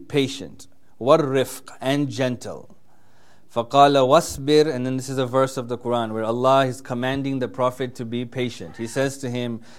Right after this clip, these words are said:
"واصبر على ما يقولون." Be patient over what they say. Yeah? "O Rasulullah, be patient." Yani, they're going to call you a liar, they're going to call you crazy, they're going to call you names, they're going to insult you.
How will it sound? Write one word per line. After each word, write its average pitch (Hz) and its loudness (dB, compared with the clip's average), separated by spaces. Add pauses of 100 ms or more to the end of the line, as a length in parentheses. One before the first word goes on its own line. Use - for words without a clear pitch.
(120)
"واصبر 156 2
على 123 2
ما 127 0
يقولون." 113 -6
Be 127 -8
patient 147 -6
over 120 -4
what 117 -4
they 113 -4
say. 107 -8 (540)
Yeah? 120 -10 (280)
"O 110 -2
Rasulullah, 95 -8
be 120 -10
patient." 120 -8 (500)
Yani, 113 -6
they're 123 -4
going 131 -4
to 131 -10
call 131 0
you 135 -2
a - 2
liar, 123 -2
they're 113 -8
going 123 -6
to 120 -10
call 123 -2
you 123 -6
crazy, 117 -4
they're 113 -6
going 120 -6
to 120 -12
call 120 -2
you 120 -6
names, 120 -6
they're 110 -8
going 117 -8
to 117 -14
insult 131 -6
you. 104 -10